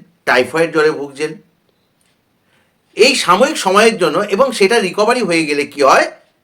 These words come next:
প্রস্রাবে আর প্রোটিনকে দেখতে পাওয়া যায় না। কিন্তু ক্রমাগতভাবে এবং দীর্ঘকালীন ধরে যদি উচ্চ মাত্রায় প্রোটিন প্রস্রাবের সাথে বেরোতে থাকে, তাহলে এটি কিন্তু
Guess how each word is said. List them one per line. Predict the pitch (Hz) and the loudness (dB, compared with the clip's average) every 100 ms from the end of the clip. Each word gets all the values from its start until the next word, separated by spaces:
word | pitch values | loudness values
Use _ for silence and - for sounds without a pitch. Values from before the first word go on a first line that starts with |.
| _ _ _ _ _ _ - - - | _ _ _ _ _ _ -20 -20 -2
প্রস্রাবে | 170 170 185 208 | 0 2 0 2
আর | 156 151 | -2 -2
প্রোটিনকে | 143 156 160 269 320 | -6 -6 -4 -4 0
দেখতে | 220 220 135 | 0 0 -6
পাওয়া | 92 80 | -6 -8
যায় | 69 52 | -12 -20
না। | - _ _ _ _ _ _ 240 | -20 _ _ _ _ _ _ -2
কিন্তু | 285 254 113 - _ _ _ _ _ _ - | -2 -2 -8 -10 _ _ _ _ _ _ 0
ক্রমাগতভাবে | 185 208 269 285 269 175 135 104 117 | 4 4 4 4 2 2 0 0 -4
এবং | 190 180 | -4 -2
দীর্ঘকালীন | 190 185 269 220 202 277 247 | 0 2 4 4 2 0 2
ধরে | 160 107 87 _ _ 107 | 2 0 -6 _ _ -4
যদি | 175 175 165 | -2 0 -4
উচ্চ | 165 277 269 | -6 -2 0
মাত্রায় | 196 180 160 | 2 2 0
প্রোটিন | 160 156 220 143 117 | -2 -2 -2 -4 -4
প্রস্রাবের | 151 175 165 156 | -2 2 0 0
সাথে | 135 120 | -4 0
বেরোতে | 139 190 269 | 0 0 0
থাকে, | 160 107 95 - _ 143 | -2 -2 -8 -12 _ 0
তাহলে | 147 196 127 98 131 | 2 2 0 -6 -10
এটি | 170 160 | -12 -12
কিন্তু | 139 | -12